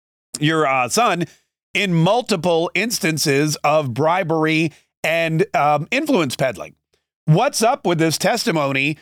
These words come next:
where Devon Archer said that dozens of times while he knew Hunter, while they were at dinner, he put, uh, Hunter put you on the phone?" He was all like, "Hello." Uh, it, hello, Dad. Here we go. Um, you're on the phone. Dad, I'm,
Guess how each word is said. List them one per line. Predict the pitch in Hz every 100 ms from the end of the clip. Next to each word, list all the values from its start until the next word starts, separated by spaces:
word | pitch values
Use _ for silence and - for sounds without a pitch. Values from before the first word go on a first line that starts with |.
| _ -
where | 151 185 175 170 170 160
Devon | 147 220 196
Archer | 208 233 185
said | 180 165 147 -
that | 151 180 143 123
dozens | 170 254 311 175 135 131
of | 120
times | 135 117 98 110 170 - _ _ -
while | 156 170 156
he | 170 214
knew | 202 151
Hunter, | 196 185 139
while | 135
they | 151 170
were | 160
at | 123
dinner, | 196 156 139 _ _
he | - 226
put, | 233 220 220 -
uh, | 165
Hunter | 139 240 247
put | 190 240
you | 202 220
on | 220
the | 214
phone?" | 320 359 113 - _ _ _ _
He | 160
was | 208
all | 233 226
like, | 208 190 -
"Hello." | 139 262 294 254 254 294 _ _ _ _ _ _ -
Uh, | 214 -
it, | 202 233 -
hello, | 185 294 277 254
Dad. | 277 311 262 247
Here | 175 233
we | 269
go. | 294 262 220
Um, | 208
you're | 180 214
on | 240
the | 233
phone. | 294 294 208 196 - _ _
Dad, | 175 247 214
I'm, | 185